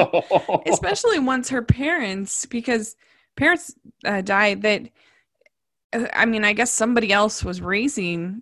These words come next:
Speaker 2: them. Somebody else was carrying on the mantle or something. I don't know. It's very interesting. And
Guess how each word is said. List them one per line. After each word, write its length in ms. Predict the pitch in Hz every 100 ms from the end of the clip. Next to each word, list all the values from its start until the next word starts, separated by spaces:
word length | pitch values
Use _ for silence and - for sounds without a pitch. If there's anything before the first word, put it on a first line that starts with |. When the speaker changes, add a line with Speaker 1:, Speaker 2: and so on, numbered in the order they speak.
| -
Speaker 2:
them. 460 | 165 165 185 220 -
Somebody 360 | 190 190 180
else 300 | 175 175 -
was 480 | 170 165 160 - - -
carrying 280 | - 180 170
on 100 | 170
the 60 | 160
mantle 500 | 160 226 254 165 156
or 60 |
something. 560 | - 156 247 302 147 151
I 80 | 190
don't 120 | 214
know. 160 | 220 175
It's 160 | 160 -
very 280 | 180 185
interesting. 520 | 180 - 185 160 156 170 _ - - - _ 185
And 460 | 180 170 170 -